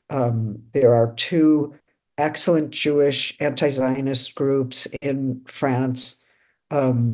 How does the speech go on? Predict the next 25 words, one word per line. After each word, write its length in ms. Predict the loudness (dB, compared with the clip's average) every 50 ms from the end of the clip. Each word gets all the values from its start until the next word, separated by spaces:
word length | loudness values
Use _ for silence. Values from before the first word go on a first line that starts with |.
| 0 4
both 260 | 6 6 6 6 4
of 140 | 0 0 2
which 400 | 0 0 0 0 -4 -8 -10 -10
are 540 | -10 -8 -4 -2 -2 0 0 0 0 -2 -4 _ _ _ _ _ -6
demeaned 480 | -4 -2 -2 -2 -4 -4 -6 -4 0
and 140 | 0 2 2
marginalized 760 | 2 2 0 0 -2 -2 -2 -2 0 0 0 0 -2 -4 -8
in 100 | -8 -6
the 80 | -4 -4
mainstream 640 | -4 -4 -6 -6 -8 -10 -8 -8 -8 -8 -8 -8 -10 -8
press. 520 | -6 -6 -6 -6 -6 -10 -10 -12 -12 -12 -10 -8
People 480 | -8 -8 -4 0 2 2 2 0 -2 -10 -20 _ _ 4
don't 240 | 4 4 4 4
care 320 | 0 0 2 4 6 6 6
that 200 | 6 4 2 0
this 240 | -2 -4 -4 -4 -4
is 200 | -4 -4 -4 -4
the 100 | -6 -6
tradition 480 | -4 -4 -4 -4 -2 -2 -4 -4 -2 0
of, 220 | 0 0 0 -2 _ _ _ _ _ _ _ _ _ _ _ _ _
you 120 | -4 0 2
know, 260 | 2 2 2 0 -2
Martin 300 | 0 -2 -2 -2 -4 -4
Buber, 420 | 0 2 2 2 4 4 4 4 2
Judah, 280 | -2 -4 -4 -4 -4